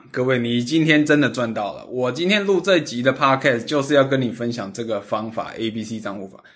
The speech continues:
让你有方法的把记账给外包给各家银行。啊，接下来让我教你怎么做吧。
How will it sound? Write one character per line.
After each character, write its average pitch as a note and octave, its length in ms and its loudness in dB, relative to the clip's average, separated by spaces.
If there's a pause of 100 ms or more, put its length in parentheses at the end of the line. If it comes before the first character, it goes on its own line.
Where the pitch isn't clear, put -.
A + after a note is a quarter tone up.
(160)
让 D#3+ 220 4
你 C3+ 180 2
有 A2 300 0
方 G3 340 2
法 G#2+ 300 -2
的 A2 100 0
把 G#2+ 220 -4
记 D#3 260 -4
账 C#3 180 2
给 G#2 140 -4
外 C3+ 300 6
包 B2 180 4
给 G#2+ 160 -4
各 A#2 160 -4
家 A2 160 0
银 F#2 180 -6
行。 F2 140 -12 (720)
啊， A#2 420 -4
接 C#3 220 -4
下 C#3 160 4
来 B2 360 2 (340)
让 C3+ 240 4
我 G#2 160 0
教 D3 240 0
你 B2+ 120 2
怎 A#2 120 -6
么 G#2+ 100 -8
做 D#3+ 180 2
吧。 C#3+ 380 0